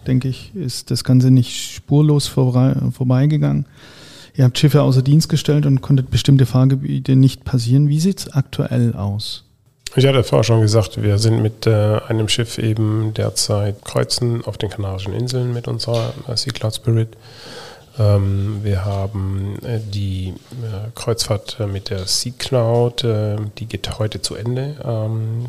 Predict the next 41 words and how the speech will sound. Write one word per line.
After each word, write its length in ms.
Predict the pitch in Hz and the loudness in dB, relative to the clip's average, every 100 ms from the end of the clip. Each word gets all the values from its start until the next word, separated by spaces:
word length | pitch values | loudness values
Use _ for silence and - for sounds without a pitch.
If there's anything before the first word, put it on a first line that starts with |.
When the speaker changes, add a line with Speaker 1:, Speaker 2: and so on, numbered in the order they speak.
| 113 _ _ | -12 _ _
Speaker 2:
die 100 | - 101 | -10 -6
Reise, 220 | 104 113 | -4 -2
die 160 | 110 | -2
heute 400 | 98 113 - 113 | -2 -2 -2 -4
zu 100 | 107 | -4
Ende 220 | 107 117 110 | -4 -4 -6
geht, 400 | 113 113 113 113 | -4 -6 -6 -6
äh, 320 | 110 110 107 | -4 -4 -4
legt 240 | 110 - | -8 -8
das, 320 | 104 - - | 0 2 2
äh, 160 | 107 107 | 0 -2
Schiff 340 | - 113 - - | -2 -4 -6 -8
bis 260 | 104 - - - - - - - - | -6 -6 -10 -16 -16 -14 -14 -18 -12
in 40 | 127 | -6
den 160 | 104 | -4
April 400 | - 107 - 107 | -4 -4 -2 -2
erstmal, 480 | 104 110 117 107 110 113 - | -2 -4 -4 -4 -4 -6 -8
ähm, 320 | 110 104 104 | -6 -6 -6
wieder, 380 | 107 104 101 110 - | -6 -6 -8 -10 -10
äh, 180 | 101 101 | -8 -8
still. 440 | - 120 131 139 139 113 | -4 0 0 0 -4 -6
Wir 400 | 107 104 110 113 - | -4 -2 -4 -8 -10
die 300 | 107 98 98 110 - | -10 -8 -8 -10 -10
komplette 420 | - 110 110 113 | -8 -4 -2 -4
karibische 640 | 110 113 107 117 113 107 | -2 -2 2 2 2 0
Saison, 520 | 98 101 104 113 127 135 | -2 -2 -2 -2 -4 -8
äh, 140 | 120 | -12
für 220 | - 113 | -8 -8
die 100 | 107 | -8
Sea 160 | 90 120 | -10 -10
Cloud 280 | - 113 110 | -8 -6 -6
und 100 | 104 | -10
Sea 140 | - | -10
Cloud 200 | - 101 | -10 -10
zwei 240 | - 107 107 | -6 -6 -4
eben 180 | 107 | -6
nicht 160 | 101 95 | -6 -6
fahren 280 | - 110 117 | -4 -4 -4
können 340 | - 120 113 | -6 -6 -6
aufgrund 400 | 104 - - 101 | -8 -8 -6 -4
der, 180 | 101 104 | -6 -8